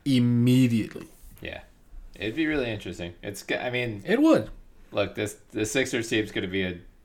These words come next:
Speaker 2: drama. It's like, <laughs> the Bulls are, like, a bad drama-filled mess. The Sixers are a good drama-filled mess, but, like, there's some stuff percolating that
Speaker 1: The
Speaker 2: we just
Speaker 1: Bulls are Days of Our Lives. The
Speaker 2: <laughs>
Speaker 1: Sixers are like a C W show.
Speaker 2: <laughs> Yeah,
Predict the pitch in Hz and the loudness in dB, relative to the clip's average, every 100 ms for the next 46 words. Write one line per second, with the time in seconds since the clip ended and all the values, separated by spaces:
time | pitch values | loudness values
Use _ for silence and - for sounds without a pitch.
0 | - 95 98 101 101 - 117 135 123 110 | -18 -4 -2 -2 -4 -10 -4 0 2 0
1 | - - _ - - 165 - - - - | -8 -20 _ -10 -4 -4 -4 -20 -14 -8
2 | 113 143 165 165 143 123 120 - - 98 | -2 4 4 4 4 4 2 0 -6 -4
3 | 104 117 123 123 131 135 131 135 135 139 | 0 2 2 0 0 0 0 -2 0 0
4 | 143 - - 104 139 135 160 135 117 110 | 0 -4 -8 -4 0 2 2 2 2 0
5 | 95 113 127 160 139 151 147 151 139 143 | -2 -4 0 4 6 4 0 0 2 4
6 | 160 160 - 101 95 104 107 - - 127 | 4 2 -2 0 2 0 -2 -14 2 4
7 | 139 - 135 156 127 - 120 92 87 85 | 4 2 4 6 6 6 0 2 -2 -2
8 | 82 90 95 - 95 87 92 - - - | -2 -4 -8 -4 0 0 -2 -12 -20 -20
9 | - - - 143 104 185 220 233 - 156 | -20 -20 -2 0 10 12 12 10 8 10
10 | 156 156 139 127 117 117 131 131 - 135 | 10 10 10 10 10 10 8 4 -2 -4
11 | 113 180 - 185 135 143 127 - 123 117 | -4 0 4 4 4 4 4 2 0 2
12 | 113 110 - 113 110 104 95 - - - | 4 2 2 4 4 4 0 -6 -8 -8
13 | - - | -6 2